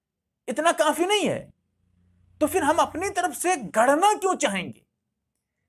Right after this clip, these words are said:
हम अपनी तरफ से कुछ अपनी मर्जी से, चाहे हदीस में हो न हो, कुरान में हो न हो, अल्लाह के नबी ने किया हो न किया हो, सहाबा ने किया हो न किया हो, बस इस्लाम के नाम में, दीन के नाम में,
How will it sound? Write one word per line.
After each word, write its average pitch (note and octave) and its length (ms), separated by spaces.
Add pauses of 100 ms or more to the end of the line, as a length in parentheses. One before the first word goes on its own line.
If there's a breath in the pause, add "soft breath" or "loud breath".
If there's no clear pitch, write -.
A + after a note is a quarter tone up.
(120)
हम C#4+ 120
अपनी D#4+ 320
तरफ D#4 320
से E4 140
कुछ D#4+ 360 (500)
अपनी F4 320
मर्जी E4+ 380
से, B3 360 (300)
चाहे C#4 220
हदीस C#4 400
में C#4+ 120
हो B3+ 180
न C4 100
हो, B3+ 220
कुरान B3 420
में A#3+ 80
हो A#3+ 160
न A#3 80
हो, A#3 280 (160 loud breath)
अल्लाह C#4 280
के C4 140
नबी B3+ 260
ने B3+ 100
किया B3+ 260
हो B3 220
न B3 100
किया B3 180
हो, B3+ 120
सहाबा A#3 380
ने B3+ 120
किया B3 260
हो B3 220
न B3 100
किया B3+ 220
हो, C#4 240 (180)
बस F#4 280
इस्लाम E4 420
के D4 120
नाम C4 240
में, B3+ 240
दीन A#3 280
के A#3+ 140
नाम G#3 280
में, G#3 220